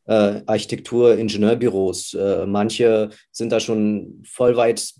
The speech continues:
dabei. Da, ich glaub, Daniel, da bist du wesentlich tiefer in der Materie mit drin.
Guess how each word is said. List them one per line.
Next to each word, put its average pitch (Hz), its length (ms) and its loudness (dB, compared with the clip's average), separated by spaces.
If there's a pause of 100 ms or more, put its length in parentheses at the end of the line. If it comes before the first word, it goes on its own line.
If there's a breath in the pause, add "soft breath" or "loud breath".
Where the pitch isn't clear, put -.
dabei. 113 560 2
Da, 101 220 -4
ich 95 160 -8
glaub, 104 160 -6
Daniel, 107 320 -2
da 104 240 0
bist - 240 -12
du 104 200 -2
wesentlich 107 560 -6 (300 loud breath)
tiefer 135 320 2
in 104 60 4
der 107 80 6
Materie 104 560 4
mit 101 260 0
drin. 98 280 -4